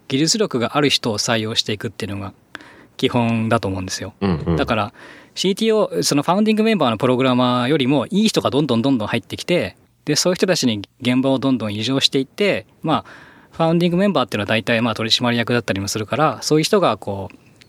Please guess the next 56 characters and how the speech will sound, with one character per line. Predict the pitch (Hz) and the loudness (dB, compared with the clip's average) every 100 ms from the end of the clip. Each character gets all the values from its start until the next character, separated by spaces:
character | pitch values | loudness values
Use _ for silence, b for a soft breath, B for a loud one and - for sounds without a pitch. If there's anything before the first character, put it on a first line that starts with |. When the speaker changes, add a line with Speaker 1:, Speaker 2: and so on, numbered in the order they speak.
| _ | _
Speaker 1:
な | - 107 | -4 -2
ん | |
か | 107 104 | -2 0
全 | 123 120 | 2 2
体 | 123 120 | 0 0
を | |
見 | 117 | -2
据 | - 151 | 0 -2
え | |
て、 | 139 180 175 - B B B - | 0 2 0 -2 B B B -6
あ | 120 107 | 0 0
の、 | 101 98 95 - | 0 -4 -6 -6
シ | - | -2
ー | 113 | 0
テ | - | 2
ィ | |
ー | 113 | 2
オ | 110 | 2
ー | |
業 | 107 95 | -2 -4
を | 95 | -6
や | |
っ | 90 | -6
て | - | -2
い | 110 | 0
く | 131 | 0
っ | |
て | 117 113 | -2 -4
い | |
う | 107 | -4
ふ | |
う | 120 | -4
に、 | 101 | -6
こ | - | -4
う、 | 139 | 0
う | |
ま | 190 | 0
く | - 101 - _ _ | -2 -8 -10 _ _
ス | - 175 | -2 -2
イ | |
ッ | 196 | 0
チ | - | 0
で | 123 | 0
き | 147 | 0
て | - | -2
い | 107 | 0
け | 151 | 0
ば | 104 92 | 0 -2
い | 120 | -4
い | |
ん | 101 | -6
だ | 90 | -6
ろ | |
う | 90 | -6
け | |
ど、 | - 92 | -4 -4